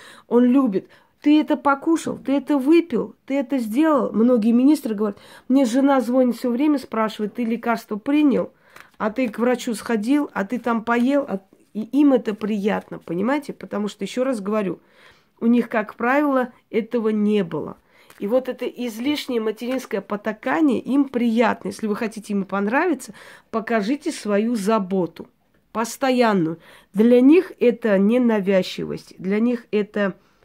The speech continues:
не, э, как бы не лишний груз. Для них это приятно, они себя чувствуют нужными.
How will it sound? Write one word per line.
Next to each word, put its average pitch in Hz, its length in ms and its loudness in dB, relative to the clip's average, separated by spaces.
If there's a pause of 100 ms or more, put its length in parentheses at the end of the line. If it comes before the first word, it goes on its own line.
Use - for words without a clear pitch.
(160)
не, 220 280 2
э, 185 580 -2
как 190 200 -2
бы 196 120 -2
не 233 160 2
лишний 226 380 -4
груз. 190 300 -4
Для 202 180 -2
них 269 220 0
это 202 220 -6
приятно, 180 640 -8
они 214 180 -4
себя 190 260 -8
чувствуют 208 500 -10
нужными. 165 640 -6